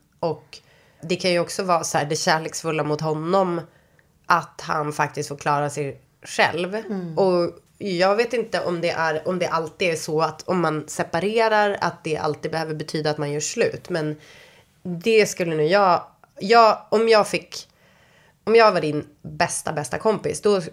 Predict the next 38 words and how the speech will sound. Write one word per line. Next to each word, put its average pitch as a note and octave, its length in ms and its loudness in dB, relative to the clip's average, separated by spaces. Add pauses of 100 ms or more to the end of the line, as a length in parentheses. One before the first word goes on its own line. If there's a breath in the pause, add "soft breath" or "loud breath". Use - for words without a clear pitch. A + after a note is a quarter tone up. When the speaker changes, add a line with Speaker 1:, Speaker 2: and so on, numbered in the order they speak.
(160)
Speaker 1:
skulle F3 280 -6
nog D3+ 140 -2
jag D3+ 180 -2
tycka D#3 320 -4 (100)
att D#3 160 -10 (300)
det D#3+ 140 -8 (200)
vore D#3+ 320 -4
nice D3 300 -4
om D#3 80 -6
du D#3+ 200 -2
fick - 560 -10 (480)
bo D3+ 460 -4
för C#3+ 280 0
dig C#3+ 100 -4
själv E3+ 340 0
ett D3+ 120 -4
tag D3+ 380 -4
och D3+ 100 -6
se D3+ 220 -2
lite D3 260 -6
grann C#3+ 440 -6
hur D3+ 460 -6 (160)
det D#3 300 -6
funkade. D#3 640 -2 (100)
Och - 460 -8 (1160 loud breath)
Speaker 2:
Fan, E3+ 280 -4
vi F3 60 -4
har E3+ 60 -2
inte D3+ 180 -4
avundat D3+ 420 0
Speaker 1:
Han C4 180 2
Speaker 2:
henne C#3+ 120 0
det D3 80 0
här. C#3 260 -4 (200)
Speaker 1:
Nej, C4 520 6
det A#3 140 0
är C#4 140 4
jättesvårt D4+ 560 4